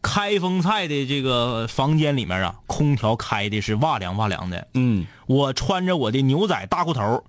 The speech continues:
Speaker 1: 穿着我的汗溜儿，
Speaker 2: 嗯。
Speaker 1: 还穿着一个防晒服，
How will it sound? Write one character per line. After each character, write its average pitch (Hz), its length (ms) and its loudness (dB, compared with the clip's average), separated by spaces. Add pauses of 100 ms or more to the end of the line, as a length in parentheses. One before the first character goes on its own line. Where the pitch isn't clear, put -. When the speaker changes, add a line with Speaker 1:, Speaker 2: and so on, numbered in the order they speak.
(320)
Speaker 1:
穿 180 260 0
着 180 100 2
我 113 200 0
的 139 100 2
汗 175 240 0
溜 147 140 -2
儿， 139 240 -2
Speaker 2:
嗯。 185 320 2
Speaker 1:
还 185 180 -2
穿 214 300 -2
着 214 100 2
一 185 140 0
个 226 140 0
防 185 200 0
晒 254 120 0
服， 180 320 0